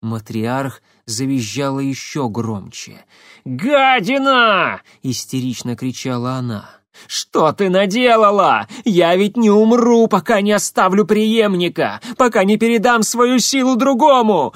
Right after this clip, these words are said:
Мне придётся вечно страдать! Тварь, мерзавка, чтоб ты сдохла! Именно этого ты и заслуживаешь!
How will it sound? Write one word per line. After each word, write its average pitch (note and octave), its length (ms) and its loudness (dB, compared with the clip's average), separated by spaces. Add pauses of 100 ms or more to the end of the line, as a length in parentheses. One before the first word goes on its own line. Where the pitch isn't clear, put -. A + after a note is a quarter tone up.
(140)
Мне D3+ 360 0
придётся F3+ 760 0
вечно A3+ 600 0
страдать! A3+ 1000 0 (280)
Тварь, B3 560 0
мерзавка, B3 1080 0
чтоб B3 580 -2
ты E4+ 200 0
сдохла! C4+ 1300 0 (540)
Именно C3+ 720 -6
этого D#3 520 -8
ты F3+ 300 -8 (120)
и G#3 140 -8
заслуживаешь! F#3+ 1500 -4